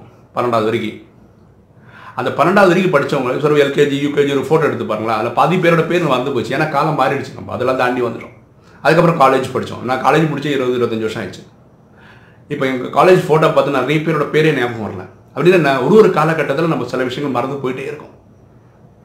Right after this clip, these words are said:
இப்போ நமக்கு தியா-, ஞாபகம் இருக்கிறதுல நம்ம குடும்பத்துல இருக்க நாலு நப-, நபர்கள், நம்ம கொஞ்சம் இப்போ ரஃப் பண்ணக்கூடிய ஃப்ரெண்ட்ஸு, நம்ம இப்போ பண்ற பிசினஸ் கொலீக்ஸு, இதே பிசினஸ் நாலு, நாலு, எட்டு வருஷத்துக்கு முன்னாடி நாலு பேர் வேற ஏதாவது பிசினஸ் பண்ணியிருப்போம், அப்போ ஏதோ கொலீக் இருப்பார், அவரை மறந்துடுவோம்.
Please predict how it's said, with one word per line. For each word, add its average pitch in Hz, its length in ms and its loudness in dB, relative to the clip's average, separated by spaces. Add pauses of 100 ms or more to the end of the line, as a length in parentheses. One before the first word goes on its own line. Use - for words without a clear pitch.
(160)
இப்போ 160 180 0
நமக்கு 156 300 2
தியா-, 147 180 4
ஞாபகம் 143 320 2
இருக்கிறதுல 131 220 -4
நம்ம 123 240 -4
குடும்பத்துல 123 300 -4
இருக்க 117 320 0
நாலு 117 80 -2
நப-, 113 360 -4
நபர்கள், 117 360 -4
நம்ம 117 220 -2
கொஞ்சம் 113 260 -4
இப்போ 113 240 -2
ரஃப் - 220 -2 (500)
பண்ணக்கூடிய 123 500 -2
ஃப்ரெண்ட்ஸு, 113 680 -2 (260)
நம்ம 123 160 -6
இப்போ 123 140 -4
பண்ற 135 260 0
பிசினஸ் 120 460 -6
கொலீக்ஸு, 107 560 -4 (580)
இதே 202 160 4
பிசினஸ் 185 320 2
நாலு, 147 240 2
நாலு, 135 260 4
எட்டு 139 140 2
வருஷத்துக்கு 143 380 0
முன்னாடி 147 60 2
நாலு 131 240 2
பேர் 139 120 -2
வேற 131 140 4
ஏதாவது 143 260 4
பிசினஸ் 135 220 -6
பண்ணியிருப்போம், 123 240 -4
அப்போ 151 260 2
ஏதோ 147 280 4
கொலீக் 135 180 0
இருப்பார், 143 280 0
அவரை 139 240 4
மறந்துடுவோம். 127 440 -4